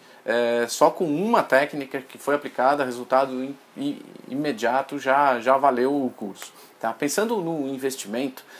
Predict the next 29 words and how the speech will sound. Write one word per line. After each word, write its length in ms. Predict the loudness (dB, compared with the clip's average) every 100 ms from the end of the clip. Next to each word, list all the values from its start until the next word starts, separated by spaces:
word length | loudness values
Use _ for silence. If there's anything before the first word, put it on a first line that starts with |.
| -20 -14
eu 60 | -8
diria 200 | 0 0
pra 100 | 0
vocês 300 | -2 -4 -6
que 100 | -6
o 60 | -10
curso 220 | -10 -8
Conversão 340 | -8 -8 -10
Extrema 340 | -8 -6 -6 -4
é 120 | -6
de 140 | -6 -4
graça. 500 | -2 0 -2 -8 -12 _ -20 -20 -20 -20 -20 -20 -20
Se 300 | -6 -2 0
você 200 | 0 2
é 40 | 2
consultor, 640 | 0 -4 2 8 10 8
como 240 | 6 0 4
eu, 300 | 6 6 4
desenvolvedor 540 | 0 -2 0 0 4
web, 440 | 6 6 4 0
tem 160 | -4 -4
uma 140 | -2
agência, 800 | -2 -4 -4 -2 -4 -2 0 0
enfim, 480 | -2 -6 -8 -8 -8
você 240 | -6 -4 -4
paga 420 | 2 4 4 2
esse 200 | -4 -8
curso 380 | -8 -8 -6 -8
com 220 | -6 -8